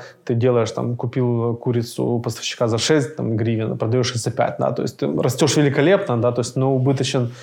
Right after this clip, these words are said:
э, насколько тебе позволяет твой карман. Поэтому такие кейсы тоже есть в Украине и в мире, и тут нужно, так сказать, балансировать между, э, затратной и доходной частью.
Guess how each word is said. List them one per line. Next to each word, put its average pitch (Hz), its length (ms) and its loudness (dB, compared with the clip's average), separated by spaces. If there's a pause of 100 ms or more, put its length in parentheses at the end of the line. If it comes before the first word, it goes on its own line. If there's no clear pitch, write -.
(220)
э, 120 460 2
насколько 120 400 -2
тебе 117 140 0
позволяет 120 460 2
твой 117 120 -4
карман. 107 400 -4 (320)
Поэтому 127 240 0
такие 131 300 -2
кейсы - 260 2
тоже 127 220 2
есть 139 320 0
в 131 80 2
Украине 135 380 2
и - 20 2
в 131 40 2
мире, 165 380 0 (340)
и 143 60 0
тут 131 180 0
нужно, 120 200 2
так 113 100 -2
сказать, 120 220 0
балансировать 123 580 0
между, 117 320 -2 (380)
э, 69 460 -2
затратной 123 520 2
и 113 40 0
доходной 117 420 -2
частью. - 420 -6